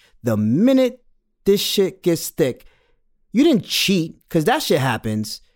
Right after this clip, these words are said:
You decided to move on from this 'cause it wasn't working for you the way you expected it to. Go fuck yourself.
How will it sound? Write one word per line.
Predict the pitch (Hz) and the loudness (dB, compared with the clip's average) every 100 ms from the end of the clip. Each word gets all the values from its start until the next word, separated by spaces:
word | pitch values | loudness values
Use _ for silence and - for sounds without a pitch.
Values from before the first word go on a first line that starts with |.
| _ _ _ | _ _ _
You | 175 277 | 0 2
decided | 277 - 202 165 147 139 131 - _ - | 2 0 0 2 2 2 -2 -10 _ -4
to | 175 139 120 - - | 0 2 0 -6 -4
move | 135 175 165 - _ _ _ | 0 0 -2 -6 _ _ _
on | 185 208 170 139 | -2 0 0 -2
from | - 135 | -2 -2
this | 131 - | -2 -4
'cause | 160 139 | -6 -4
it | 143 | -4
wasn't | 156 135 113 107 117 | -4 -4 -6 -12 -6
working | 170 190 170 | -4 -2 -6
for | - | -6
you | 151 131 | -4 -4
the | 123 | -4
way | 131 131 123 - - | -4 -4 -4 -10 -8
you | 147 | -6
expected | 123 - - 175 175 123 | -6 -10 -6 -6 -6 -10
it | 113 | -10
to. | - 113 107 - _ - | -8 -8 -8 -14 _ -4
Go | 160 | -2
fuck | 160 - - - 143 - | -2 -10 -10 -6 -6 -6
yourself. | 98 - 71 - | -10 -10 -12 -16